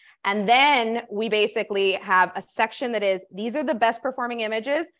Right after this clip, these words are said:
These are the ones that we wanna knock out based on what we're seeing in the competitive landscape.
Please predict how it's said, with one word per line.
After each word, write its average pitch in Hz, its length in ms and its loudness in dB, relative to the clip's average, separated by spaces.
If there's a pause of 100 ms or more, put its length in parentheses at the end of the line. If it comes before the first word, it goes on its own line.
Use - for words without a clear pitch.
(100)
These 226 300 -2
are 262 100 6
the 247 100 4
ones 214 220 0
that 202 100 0
we 196 120 0
wanna 202 240 -4
knock 185 280 0
out 180 400 2
based 202 280 -4
on 202 160 -4
what 202 200 -4
we're 196 100 -4
seeing 202 280 -4
in 196 80 -4
the 180 80 -6
competitive 190 540 0
landscape. 190 480 -4